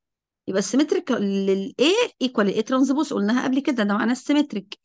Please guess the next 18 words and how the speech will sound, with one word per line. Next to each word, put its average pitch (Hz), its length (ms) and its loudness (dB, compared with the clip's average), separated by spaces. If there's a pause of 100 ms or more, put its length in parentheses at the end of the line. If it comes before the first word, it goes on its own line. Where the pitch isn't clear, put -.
(340)
يبقى 202 140 2
الايه 254 140 2
ايكوال 254 260 0
ايه 254 100 2
ترانسبوز، 196 540 0
يبقى 220 160 0
لي 254 120 4
then 254 440 4
the 233 60 4
matrix، 330 460 2
اقول 185 140 -2
له 190 60 -2
ايه 196 60 -2
السيمتريك. 262 600 0
طب 190 160 -6
هو 262 140 2
عايز 262 280 2
مين؟ 233 260 6